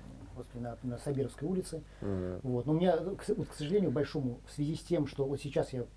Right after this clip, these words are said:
Speaker 1: из-за того, что у меня виза закончилась, я вот долгое время в Питере нахожусь, я вот хожу более-менее регулярно.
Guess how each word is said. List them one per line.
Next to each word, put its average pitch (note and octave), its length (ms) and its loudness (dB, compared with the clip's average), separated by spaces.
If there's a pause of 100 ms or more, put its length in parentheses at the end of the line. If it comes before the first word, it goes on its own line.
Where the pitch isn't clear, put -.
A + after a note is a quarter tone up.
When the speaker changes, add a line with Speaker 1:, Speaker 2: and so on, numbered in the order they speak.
(140)
Speaker 1:
из-за A#2 180 -6
того, A#2+ 200 -2
что A2+ 420 -6
у A#2+ 40 -8
меня A#2+ 200 -2
виза B2+ 260 -2
закончилась, C#3 560 -2
я A#2+ 60 -4
вот A#2+ 80 -2
долгое C3 220 2
время B2 240 0
в - 40 -10
Питере B2 380 -4
нахожусь, D#3+ 420 0
я C3 80 -4
вот B2+ 80 -6
хожу C3+ 200 -4
более-менее C3 420 0
регулярно. C#3 420 0